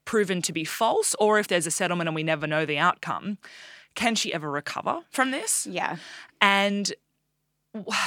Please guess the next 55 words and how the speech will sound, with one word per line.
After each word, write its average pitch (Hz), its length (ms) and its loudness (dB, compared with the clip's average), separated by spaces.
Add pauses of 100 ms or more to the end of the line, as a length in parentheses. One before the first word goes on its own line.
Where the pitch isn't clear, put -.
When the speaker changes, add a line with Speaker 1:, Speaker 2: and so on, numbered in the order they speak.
(160)
Speaker 1:
<sighs> - 320 -20
I 226 60 0
guess 240 220 0
the 269 80 -2
question 220 320 0
then 190 140 0
becomes, 175 540 -4 (520)
how - 220 4
do 240 120 0
we 220 240 0
treat 202 460 0
people 196 320 0
in 180 100 2
the 175 80 0
media 175 500 2
and 165 400 -2 (160)
people 180 500 0
we 170 440 0 (460)
love 196 320 8
and 202 120 2
look 175 160 0
up 175 200 0
to 175 280 2
when 180 160 2
they 170 100 2
face 190 320 0
things 196 260 -2
like 170 240 -2
this? - 320 -4
And, 185 220 -6 (220)
and 190 360 0 (640)
what 190 340 -6
do 302 80 -2
we 294 160 -2
do 175 200 -2
with 190 240 -4
their 151 240 -2
art 151 300 -4
then? 117 300 -10
I 208 80 0
think 262 120 0
there's 269 160 6
always 202 260 6
a 190 40 -2
question 196 300 0
of 175 80 -2
art 170 200 4
and 165 160 -2
artist. 240 540 6
Speaker 2:
Yeah. 185 180 2
Speaker 1:
I 208 260 8
personally, 196 400 2
like, 143 120 -2
I 143 100 2
was 147 140 -4